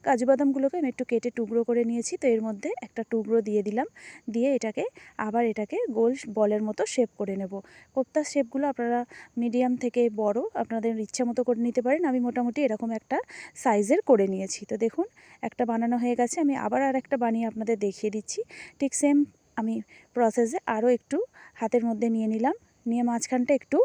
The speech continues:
ফাঁকা করে নিলাম, নিয়ে আবারও দুটো কাজুর টুকরো দিয়ে দিলাম, দিয়ে আবার হাত দিয়ে গোল করে শেপ করে নিলাম। তো দেখুন হয়ে গেছে। এরকমভাবে বাকি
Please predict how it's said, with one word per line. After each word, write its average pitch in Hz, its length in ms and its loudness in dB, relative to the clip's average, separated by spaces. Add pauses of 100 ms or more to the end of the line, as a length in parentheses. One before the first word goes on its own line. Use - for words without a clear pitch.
(120)
ফাঁকা 226 320 2
করে 220 220 4
নিলাম, 262 220 2 (160)
নিয়ে 240 180 2 (440)
আবারও 226 280 0
দুটো 233 140 0 (100)
কাজুর 214 320 0
টুকরো 220 260 0 (120)
দিয়ে 208 200 4
দিলাম, 180 220 -2 (420)
দিয়ে 247 140 2 (120)
আবার 240 260 0
হাত 208 220 -4
দিয়ে 247 120 0 (120)
গোল 202 120 4 (100)
করে 220 140 2 (140)
শেপ 208 180 -2 (100)
করে 196 200 -4
নিলাম। 190 220 -6 (360)
তো - 140 -6
দেখুন 320 260 4
হয়ে 254 220 4
গেছে। 269 220 2 (360)
এরকমভাবে 277 540 4 (140)
বাকি 226 220 -2